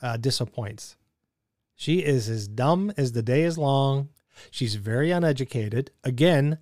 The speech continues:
that's why she was a bartender, a waitress. And I'm not putting bartenders and waitresses down. What I'm saying is you don't go to an Ivy League school and then that's the only job you can find.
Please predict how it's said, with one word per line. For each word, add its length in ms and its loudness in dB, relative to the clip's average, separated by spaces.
that's 380 2
why 220 6
she 180 0
was 240 2
a 240 0
bartender, 800 2
a 80 -4
waitress. 720 0
And 140 6
I'm 80 6
not 260 6
putting 460 4
bartenders 640 4
and 100 4
waitresses 500 2
down. 380 4
What 140 8
I'm 100 2
saying 320 2
is 160 2
you 60 6
don't 180 6
go 160 6
to 140 6
an 100 2
Ivy 420 4
League 260 4
school 760 6
and 160 6
then 440 6
that's 340 0
the 180 4
only 240 6
job 380 4
you 80 -2
can 180 -4
find. 440 -8